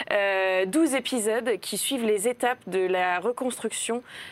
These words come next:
de cette jeune fille après avoir été droguée et violée. Euh, et en fait, ça, ça, c'est intéressant parce que ça soulève vraiment les, les, les, euh,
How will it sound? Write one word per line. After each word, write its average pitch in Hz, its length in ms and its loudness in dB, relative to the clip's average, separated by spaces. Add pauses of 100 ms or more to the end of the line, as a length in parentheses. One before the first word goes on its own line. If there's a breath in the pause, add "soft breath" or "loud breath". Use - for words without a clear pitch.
(100 loud breath)
de 185 60 -4
cette 180 180 -2
jeune 196 180 -2
fille 240 200 -4
après 208 240 -4
avoir 196 320 -2
été 190 220 -4
droguée 214 440 -2
et 185 140 -2
violée. 196 380 -2 (580 loud breath)
Euh, 175 800 0 (260)
et 208 100 0
en 202 60 0
fait, 196 180 -4
ça, 277 120 0 (120)
ça, 190 540 -2
c'est 196 160 -2
intéressant 254 540 0
parce 208 180 -4
que 208 100 -2
ça 190 200 -4
soulève 214 360 -2 (120)
vraiment 190 320 -2
les, 180 340 2
les, 175 600 0 (640 loud breath)
les, 190 260 2
euh, 170 540 0